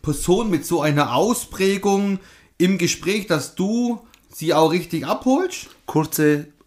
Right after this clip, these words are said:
Speaker 2: klare, sachlichen Antworten, würd ich sagen. Gut vorbereitete Präsentationen, dass er ganz klar erkennen kann, in den ersten drei, vier Minuten auf den Punkt kommen, was möchte ich von ihm haben, dass er relativ schnell beim Ergebnis ist.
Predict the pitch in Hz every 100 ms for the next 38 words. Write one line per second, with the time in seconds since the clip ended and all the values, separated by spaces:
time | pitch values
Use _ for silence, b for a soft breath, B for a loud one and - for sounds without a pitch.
0 | _ - 101 107 135 135 - 107 131 123
1 | 120 113 - 98 101 90 82 90 85 82
2 | 80 78 82 82 b b b _ 143 175
3 | - - 127 131 120 120 113 98 104 104
4 | 143 104 - 135 143 160 160 156 B B
5 | 98 101 - 139 165 - 120 127 120 -
6 | 127 131 131 131 110 104 123 - - 104
7 | 117 131 117 107 113 120 123 117 107 -
8 | _ - 98 101 143 151 151 139 135 131
9 | B B 113 120 113 139 139 127 117 110
10 | 98 110 127 127 127 B B B B _
11 | _ - 110 120 113 113 135 131 117 -
12 | 120 120 120 B B - 107 92 92 92
13 | 90 - -